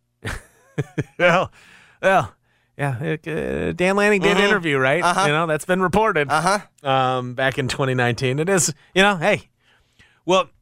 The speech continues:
Speaker 1: Ryan's got a chance here in the next two
Speaker 2: Yeah.
Speaker 1: to, you know, to kinda,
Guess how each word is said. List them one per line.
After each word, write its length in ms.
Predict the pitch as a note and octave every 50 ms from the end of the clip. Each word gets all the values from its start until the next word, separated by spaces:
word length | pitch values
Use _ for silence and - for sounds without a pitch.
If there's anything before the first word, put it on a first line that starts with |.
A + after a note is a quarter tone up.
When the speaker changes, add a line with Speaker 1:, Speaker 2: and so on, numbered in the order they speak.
| _ _ _ _ - D#3+ _ _ _ _ _ -
Speaker 1:
Ryan's 400 | F3 A3 C4+ D4 D4+ D4 A3+ -
got 180 | D4+ D4+ C#4+
a 40 | B3
chance 380 | - - C4+ C4+ C#4+ A#3+ - -
here 160 | C4+ C4+ B3+
in 80 | B3 A3+
the 60 | A3+
next 300 | A#3+ A#3+ A#3+ - - -
two 220 | - - B3+ A3+
Speaker 2:
Yeah. 320 | G3+ E3 F#3+ E3+ E3 F#3 E3+
Speaker 1:
to, 60 | F3
you 60 | F3+ F3+
know, 160 | F3+ F3+ F3+
to 100 | F#3 F3
kinda, 360 | - - F#3+ F#3+ F3 D#3+ C#3